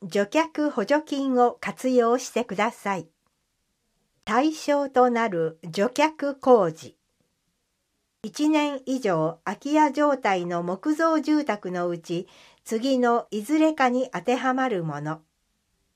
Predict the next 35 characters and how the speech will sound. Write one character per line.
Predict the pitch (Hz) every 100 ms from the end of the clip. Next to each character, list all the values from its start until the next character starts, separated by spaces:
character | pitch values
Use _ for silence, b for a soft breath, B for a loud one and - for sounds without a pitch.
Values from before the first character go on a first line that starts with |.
| _ _ _ _ _ _ _ _ _ _
放 | 269 285
置 | 262 220
す | 214 202
る | 214
と | 214 185 190 196 -
著 | 220 277 302 302 302
し | 311 -
く | 185
倒 | 170 233 294 311
壊 | 320 320 311
な | 294
ど | 247 180
の | 170
恐 | 160 180 - 311
れ | 330
が | 226 143 135
あ |
る。 | 135 - _ _ _ _ _ _ _ _ _ _ _ _ _ _ _ _
除 | 208 208
却 | - 285 294 277 262
後、 | 233 226 226 _ _ _ -
新 | 247 320 302
た | 302 202
な | 185 170 -
土 | 202
地 | 202 302 320
利 | 320
用 | 311 285 208
が | 165 147
図 | 147 170 160 269
ら | 285 285
れ | 277
る | 254 175
も | 147 139
の。 | 151 160